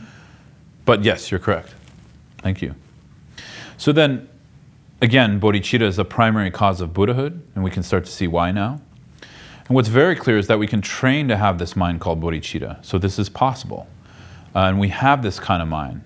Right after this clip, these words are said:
There's no doubt it will be the source of r-, true happiness for ourselves and others. Ultimately, it will lead us to full enlightenment. But more immediately, the awakening mind can bring huge benefits to ourselves and others, right? And joy, right? So we can just see in our own lives, like,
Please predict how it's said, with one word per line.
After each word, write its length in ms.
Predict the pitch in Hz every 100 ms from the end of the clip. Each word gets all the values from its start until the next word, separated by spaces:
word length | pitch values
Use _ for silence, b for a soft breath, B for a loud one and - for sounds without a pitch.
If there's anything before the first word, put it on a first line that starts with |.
| - -
There's 300 | 92 95 98
no 140 | 98
doubt 420 | 87 107 110 117
it 60 | 90
will 140 | 90
be 120 | 87
the 100 | 90
source 320 | 87 98 87 -
of 160 | 92 - -
r-, 80 | 107 - -
true 200 | - 104
happiness 460 | 92 90 101 95 -
for 120 | 87
ourselves 400 | 82 92 80 90
and 80 | 92
others. 460 | 127 - - - - - B B B B B B -
Ultimately, 500 | 123 120 120 107 101
it 100 | 92
will 280 | 92 117 135
lead 160 | 110 87
us 140 | -
to 80 | 85
full 260 | - 90
enlightenment. 560 | 78 78 78 73 - - B B B B B
But 120 | - 101
more 160 | 101
immediately, 640 | 95 101 123 135 95 95
the 100 | 90
awakening 440 | 90 95 92 98 90
mind 260 | 90 90
can 140 | - 92
bring 180 | 95 87
huge 400 | - 139 107 101
benefits 400 | 92 87 82 -
to 80 | 82
ourselves 420 | 76 85 76 78
and 100 | 82
others, 400 | 92 - - -
right? 200 | 80 85
And 160 | 82 85
joy, 280 | 104 - - - - -
right? 160 | 95 110
So 120 | -
we 100 | 143
can 140 | 143 151
just 180 | 151 -
see 140 | 175
in 80 | 151
our 120 | 143
own 160 | 156 143
lives, 320 | 80 60 -
like, 260 | 92 87